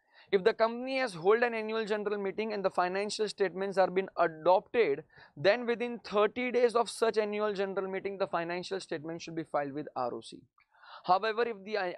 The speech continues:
accounts are been unadopted, then in that case, within thirty days of the conclusion of the meeting, you should file it as a provisional records. But once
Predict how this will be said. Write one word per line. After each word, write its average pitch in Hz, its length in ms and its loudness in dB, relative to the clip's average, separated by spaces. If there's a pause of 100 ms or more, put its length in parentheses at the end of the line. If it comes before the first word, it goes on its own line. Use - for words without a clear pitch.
(140)
accounts 214 440 2
are 226 120 6
been 208 240 -2 (140)
unadopted, 202 920 2 (280)
then 196 180 4
in 220 200 -6
that 202 280 4
case, 185 360 -4 (160)
within 214 340 0
thirty 214 480 0
days 233 260 4
of 202 180 0
the 214 100 2
conclusion 208 600 -4
of 208 140 -2
the 196 80 0
meeting, 190 400 -4
you 208 80 -6
should 208 180 -8
file 185 280 4
it 208 100 0
as 196 140 0
a 233 60 4
provisional 214 720 -2
records. 113 600 -8 (760)
But 185 200 2
once 202 520 0